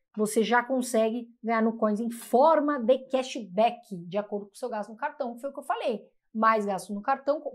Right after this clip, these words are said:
mais aí tem que tá no nível dois pelo menos, você já vai ganhando também mais cashback em forma de no Coins, que aí você vai ter mais. Se valorizar mais, melhor ainda. E você pode guardar por longo prazo ou vender, tá legal? Porque Nubank já falou, olha aqui, ó.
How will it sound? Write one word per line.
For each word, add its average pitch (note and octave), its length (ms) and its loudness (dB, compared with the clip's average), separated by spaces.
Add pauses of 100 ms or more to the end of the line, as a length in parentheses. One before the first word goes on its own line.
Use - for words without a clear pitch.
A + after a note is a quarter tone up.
(320)
mais F#3+ 180 -6
aí F3+ 80 -6
tem F3+ 140 -14
que - 60 -18
tá F#3+ 100 -4
no F#3 80 -8
nível F#3+ 260 -6
dois G#3+ 200 0
pelo C#4+ 220 0
menos, C#4+ 260 -6 (380)
você B3+ 240 -4
já C4+ 120 0
vai B3+ 140 0
ganhando A#3+ 300 -2
também A#3 260 -10
mais A3+ 220 -10
cashback A#3+ 560 -6 (200)
em G#4+ 200 0
forma F3+ 480 -8 (320)
de G3+ 100 -4
no G3 120 -2
Coins, F3 280 -8
que - 100 -16
aí B3 60 -12
você E4+ 120 -12
vai F#4 100 -6
ter A#4 140 -12
mais. D4+ 460 -6 (220)
Se - 140 -8
valorizar G#3 460 2
mais, F3+ 260 -6
melhor F#3 480 0
ainda. C#4 300 2 (280)
E E4 60 -6
você F4 140 -4
pode A3 340 0 (460)
guardar G#3+ 320 6
por G3+ 100 -8
longo B3+ 160 -4
prazo F4 280 0
ou G#4+ 80 0
vender, G4+ 500 -2 (240)
tá F3 80 -8
legal? G#3 520 2 (280)
Porque E4 680 8
Nubank B3+ 540 0
já E4+ 140 2
falou, D#4+ 280 6
olha D#4 160 6
aqui, E4+ 160 -4
ó. F#3+ 240 0